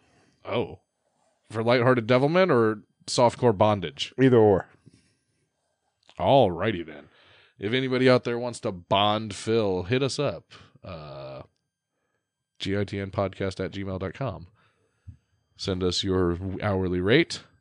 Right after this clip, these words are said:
Speaker 1: and I, I don't know how that shit works. <laughs>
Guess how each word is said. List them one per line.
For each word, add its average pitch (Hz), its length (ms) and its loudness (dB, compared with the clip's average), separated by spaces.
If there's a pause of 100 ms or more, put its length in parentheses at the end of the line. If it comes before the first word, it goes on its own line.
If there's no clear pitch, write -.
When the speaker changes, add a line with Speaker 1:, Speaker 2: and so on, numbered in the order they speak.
(160)
Speaker 1:
and 95 840 -8 (2250)
I, 92 260 -6
I - 40 -8
don't 73 120 -16
know 78 140 -14
how 87 140 -8
that - 160 -8
shit 73 180 -8
works. 80 360 -10
<laughs> - 40 -8